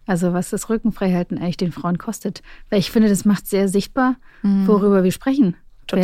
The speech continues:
Speaker 1: Wertschätzung ist ein Riesenthema.
Speaker 2: Und weißt du was, was ich auch noch einen ganz relevanten Punkt finde? Sich mal selbst ganz, ganz, ganz ehrlich zu fragen, sowohl Frau als auch Mann, „Plane ich die Familie um den Job oder die, den Job um die Familie?“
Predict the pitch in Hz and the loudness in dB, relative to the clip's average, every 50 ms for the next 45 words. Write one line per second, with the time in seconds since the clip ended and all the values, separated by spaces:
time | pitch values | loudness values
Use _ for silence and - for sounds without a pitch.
0 | 190 - 220 226 240 202 - 247 214 202 202 - 226 208 196 185 233 254 262 208 | 2 2 2 2 2 2 0 -2 -2 -2 -2 0 0 0 2 2 2 2 2 0
1 | - - 196 190 175 202 196 _ _ - - - - - - 196 - 208 247 - | 0 -2 -4 -4 -4 -6 -8 _ _ -18 -16 -16 -10 -6 -4 0 0 0 0 2
2 | - 240 226 220 - - - - _ - 214 202 220 208 - - 208 214 220 208 | 0 0 0 -2 -4 -8 -20 -10 _ -4 -2 -2 -2 -2 -2 0 0 2 2 2
3 | 208 190 208 220 247 - - - - 202 202 190 208 202 208 - - 202 - - | 2 2 2 0 0 0 -2 -4 -2 -2 0 0 0 0 -2 -2 -4 -8 -4 -2
4 | 226 220 226 - - - 196 190 196 214 226 - - - - - _ _ - - | 0 0 0 -2 -4 -2 0 0 2 0 -2 -4 -12 -20 -20 -20 _ _ -4 -4
5 | 254 - - 294 262 247 220 214 202 190 - - - - - 208 214 233 247 - | -4 0 0 0 0 2 0 -2 -2 -4 -6 -8 -8 -6 -2 0 0 0 0 -2
6 | - 208 208 208 - - 202 196 196 - - 202 196 196 196 - - - 202 - | -2 -2 -2 -2 -4 -4 -4 -4 -4 -4 -4 -4 -2 -2 -4 -6 -8 -10 -12 -8
7 | - - 185 180 175 175 170 _ _ - - 180 185 208 247 262 - - 202 190 | -4 -4 -2 -2 -2 -4 -6 _ _ -10 -6 -2 0 2 2 0 0 0 0 0
8 | 190 - 196 196 - - - - 196 185 175 170 - _ _ _ - - - - | 0 0 -2 -2 -4 -6 -4 0 0 0 0 -2 -4 _ _ _ -20 -20 -20 -20
9 | - - - _ _ - - - - 202 208 196 202 202 196 196 - - 180 170 | -20 -20 -20 _ _ -20 -20 -8 -2 0 2 4 4 4 2 0 -2 -4 -6 -8
10 | - - - - _ _ _ _ - - - - - 185 180 185 190 214 220 214 | -10 -16 -20 -20 _ _ _ _ -18 -16 -10 -6 -2 -2 0 2 2 2 2 2
11 | 202 214 - 196 185 175 185 180 175 165 208 233 277 - - - _ _ _ _ | 0 -2 -2 -4 -4 -2 -2 -4 -2 -2 -2 -4 -4 -6 -12 -20 _ _ _ _
12 | _ - 202 196 190 190 175 190 185 - _ _ - - 185 175 175 - - 220 | _ -2 -2 0 0 -2 -2 -4 -8 -10 _ _ -6 -4 -2 -2 -2 -2 -2 -2
13 | 226 - - - 196 190 190 185 - - 185 185 185 190 185 180 175 180 175 | -2 -2 -2 -2 0 0 0 -2 -2 -2 0 0 0 0 0 0 -2 -4 -6